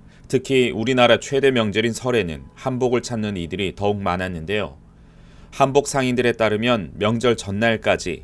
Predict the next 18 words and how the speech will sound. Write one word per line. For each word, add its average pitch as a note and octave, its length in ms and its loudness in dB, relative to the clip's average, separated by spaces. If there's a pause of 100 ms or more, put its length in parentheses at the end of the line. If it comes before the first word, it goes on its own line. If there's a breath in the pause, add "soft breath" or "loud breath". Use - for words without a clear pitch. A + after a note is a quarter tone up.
밤샘 A2 400 -4
작업을 G#2 400 -2
하는 F#2+ 240 -8
곳도 E2 260 -6
있었다고 F2+ 460 -4
합니다. C#2+ 400 -12 (840 loud breath)
하지만 C#3 340 0
시대가 D3 380 2
변하면서 G#2+ 880 -2
간편한 G#2+ 480 -4
복장을 G2+ 400 -4
선호하게 G2 460 -4
됐고, D#2+ 560 -8 (280 loud breath)
이 G2+ 80 -4
때문에 G#2 400 0
한복은 G#2 720 -4
점차 G2+ 540 -6
외면받았습니다. E2+ 960 -6